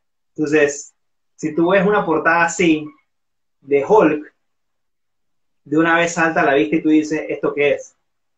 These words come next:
Entonces, este es Rick Jones, el amigo de Hulk, tocando la flauta en un, en una tumba. Para los que no saben, él está muerto, ahora mismo en los cómics, y en la luna, el rostro de Hulk, pues. Pero todo esto pintado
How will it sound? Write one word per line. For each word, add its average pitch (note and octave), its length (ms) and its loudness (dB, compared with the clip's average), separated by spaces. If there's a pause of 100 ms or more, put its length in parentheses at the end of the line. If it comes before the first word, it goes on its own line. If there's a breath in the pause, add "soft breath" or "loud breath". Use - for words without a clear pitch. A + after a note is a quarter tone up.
(300)
Entonces, C#3 580 -4 (280)
este D3 320 0
es D#3+ 140 2
Rick D3 260 -2
Jones, E3+ 400 0
el C#3+ 140 -4
amigo D3 220 -2
de D3+ 40 2
Hulk, D#3 240 2
tocando D3+ 300 0
la C#3+ 120 0
flauta D3 280 0
en D#3 100 0
un, D#3 60 -2 (440)
en D3 140 -2
una E3+ 200 0
tumba. D#3+ 440 2
Para C3+ 160 -4
los C3 80 -4
que C#3+ 80 -8
no D3 60 -4
saben, D#3 400 -2
él D3+ 280 -4
está - 260 -4
muerto, D3 640 -2
ahora C#3 200 -4
mismo D#3 160 -4
en D3+ 60 -2
los D3 100 -8
cómics, D3 400 -8 (540)
y D3+ 100 0
en D3 80 0
la C#3+ 80 0
luna, D#3+ 440 0 (380)
el C#3+ 100 -6
rostro C#3 280 -4
de C3+ 100 0
Hulk, F3 240 0
pues. - 180 -10
Pero C#3 240 -2
todo F3 180 4
esto F#3 220 0
pintado D3+ 600 -2